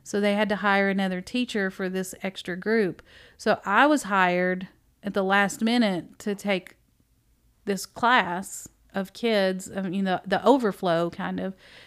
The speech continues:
'cause they didn't have enough team classrooms. And so I was the only self-contained teacher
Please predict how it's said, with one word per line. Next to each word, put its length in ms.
'cause 120
they 120
didn't 200
have 140
enough 280
team 380
classrooms. 840
And 180
so 100
I 120
was 160
the 140
only 340
self-contained 1000
teacher 600